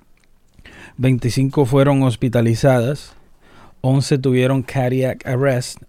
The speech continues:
no sé cómo se dice eso en español, parece que sufrieron, um, ataque al corazón. Ah, en el dos mil siete,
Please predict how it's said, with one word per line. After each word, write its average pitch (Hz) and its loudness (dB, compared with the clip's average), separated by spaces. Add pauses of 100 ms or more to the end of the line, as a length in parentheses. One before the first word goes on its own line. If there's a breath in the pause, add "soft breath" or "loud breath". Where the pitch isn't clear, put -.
no 117 -4
sé 113 -4
cómo 113 -2
se 117 0
dice 117 0
eso 113 -2
en 113 -2
español, 123 0 (140)
parece 107 -6
que 117 -4
sufrieron, 120 -2 (480 loud breath)
um, 104 -6 (580 soft breath)
ataque 120 -4
al 123 -2
corazón. 104 -6 (1000 soft breath)
Ah, 120 -4
en 135 -2
el 151 0
dos 156 4
mil 190 2
siete, 180 0